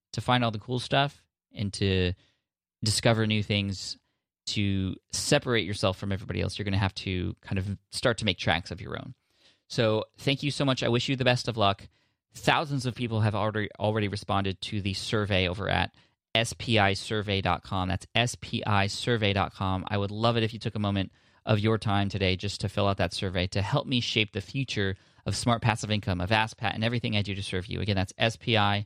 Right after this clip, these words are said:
survey dot com. Thanks so much. I really appreciate it. And I'll see you in the next episode of Ask Pat. Cheers.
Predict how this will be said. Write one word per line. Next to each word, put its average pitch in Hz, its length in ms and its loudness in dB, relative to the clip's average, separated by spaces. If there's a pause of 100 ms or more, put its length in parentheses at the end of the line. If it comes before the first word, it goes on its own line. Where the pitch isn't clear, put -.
(120)
survey 104 480 0
dot 90 180 0
com. 90 260 -4
Thanks 120 220 -2
so 131 60 -2
much. 120 140 -2
I 117 60 0
really 110 160 -2
appreciate 120 420 -2
it. 127 140 -2 (400)
And 101 140 2
I'll 104 80 2
see 113 100 -2
you 110 40 2
in 110 40 0
the 113 60 2
next 120 200 2
episode 131 300 0
of 123 60 -2
Ask 139 180 0
Pat. 170 240 -4
Cheers. - 360 -4